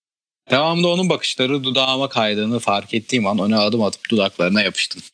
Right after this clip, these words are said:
Yatakta devam eden ve hayal meyal hatırladığım bir sevişme yaşandı. Sabah uyanınca bir daha bunun bahsini geçirmeme kararı alıp hayatımıza arkadaş olarak devam ettik. Güzel.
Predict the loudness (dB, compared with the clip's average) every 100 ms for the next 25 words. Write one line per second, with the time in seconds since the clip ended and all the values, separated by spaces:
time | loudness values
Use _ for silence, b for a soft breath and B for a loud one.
0 | -4 -2 -2 -2 0 0 0 0 -2 -2
1 | 0 0 0 0 0 0 0 0 -4 -2
2 | -2 0 0 -2 -2 -2 -2 -2 -2 -2
3 | -4 -8 -10 -20 -20 _ _ _ _ _
4 | -4 0 2 2 0 0 0 0 2 2
5 | 0 0 0 0 -2 -4 0 0 0 -2
6 | -2 0 0 0 0 0 -2 -2 0 0
7 | -4 -2 0 0 -4 -6 -6 -4 -4 -4
8 | -2 -2 -4 -10 -20 -12 -10 -10 -14 _
9 | _ _ _ _ _ _ _ _ _ _
10 | _ _ -4 0 0